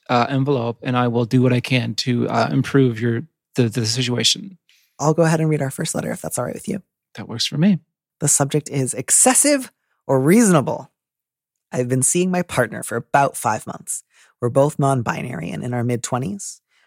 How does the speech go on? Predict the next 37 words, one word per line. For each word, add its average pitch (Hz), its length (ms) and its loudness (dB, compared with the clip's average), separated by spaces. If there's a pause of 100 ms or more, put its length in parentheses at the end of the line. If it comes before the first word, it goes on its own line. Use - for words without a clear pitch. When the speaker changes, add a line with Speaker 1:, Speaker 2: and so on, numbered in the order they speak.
(140)
Speaker 2:
We've 156 140 -2
been 226 100 4
exclusive 247 560 0
for 151 120 0
about 131 260 4
a - 20 0
month, 117 300 -4
although 151 220 2
we're 160 180 4
open 147 320 2
to 151 120 -2
non-monogamy. 113 760 -4 (680)
I'm 165 160 2
really 208 160 4
happy 180 300 0
to 185 60 4
have 185 100 0
found 156 160 -4
a 170 40 -4
partner 135 460 -6 (340)
who 165 60 2
shares 147 260 4
my 170 140 4
values 131 640 0
and 180 240 0
interests 131 560 -6
and 208 80 2
is 202 80 2
also 196 180 2
very 190 220 2
communicative 190 720 2
and 127 100 -4
goes 165 200 2
to - 80 -6
therapy, 180 400 -2
et - 100 -10
cetera. - 340 -4